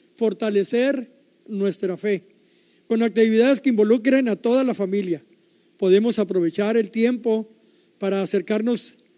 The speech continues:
a Dios de una manera colectiva o individual, realizando encuentros que en circunstancias normales no las hari-, no las haríamos por falta de tiempo. Fortalecer nuestra fe.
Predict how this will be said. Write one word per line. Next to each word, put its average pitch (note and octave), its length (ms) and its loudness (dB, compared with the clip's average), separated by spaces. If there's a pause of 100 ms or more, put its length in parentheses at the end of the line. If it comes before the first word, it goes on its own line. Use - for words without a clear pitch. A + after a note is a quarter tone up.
(120)
a F#3 120 -2
Dios A3+ 320 2
de A#3+ 100 2
una A3+ 200 0
manera G#3 340 -2
colectiva A#3 540 0
o G#3 60 2
individual, F#3+ 540 0 (300)
realizando A#3 760 -2 (280)
encuentros A3+ 560 0
que G3 460 4
en F#3+ 80 -2
circunstancias G#3 680 -2
normales A#3+ 640 0 (440)
no G#3 140 0
las A3 200 -2
hari-, F#3 260 -4
no G#3+ 160 -2
las A#3 180 -2
haríamos G#3 540 -6 (420)
por F3 160 -4
falta F#3+ 320 -8
de E3+ 120 -8
tiempo. D#3+ 360 -6 (2000)
Fortalecer A#3 680 0
nuestra C4 360 -2
fe. A#3 360 -8